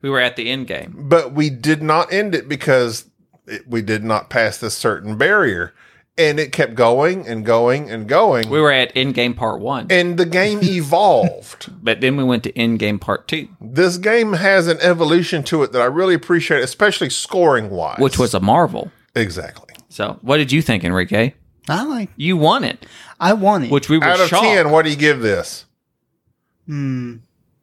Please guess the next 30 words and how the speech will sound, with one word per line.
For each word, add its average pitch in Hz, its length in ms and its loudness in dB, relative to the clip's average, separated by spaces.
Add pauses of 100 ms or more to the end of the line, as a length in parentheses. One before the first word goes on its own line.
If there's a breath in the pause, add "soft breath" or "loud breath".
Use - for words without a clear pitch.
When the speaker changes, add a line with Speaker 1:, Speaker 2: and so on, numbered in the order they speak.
(260)
Speaker 2:
Always 101 280 0
enjoy 104 240 2
Enrique's 92 560 -2 (240)
out 87 140 -2
of 80 100 -8
tens. - 480 -8 (240)
Speaker 3:
I 175 40 -6
wouldn't 294 220 0
say 254 200 0
it'd 175 120 -2
be 139 220 0
a, 113 120 -6
like, 127 200 -4
a 110 80 -4
ten 120 720 0
off 120 200 -4
the 113 80 -10
bat. 113 480 -6
Speaker 2:
'Cause 113 140 -4
that's 127 220 2
an 110 100 -2
icky. 98 400 -4 (220)
Speaker 3:
I 165 60 -8
would 160 200 -6
say 139 280 -4
about 113 440 -6 (200)
an 127 80 -10
eight. 165 300 -8
Speaker 1:
Shut 135 540 0
up. 78 340 -6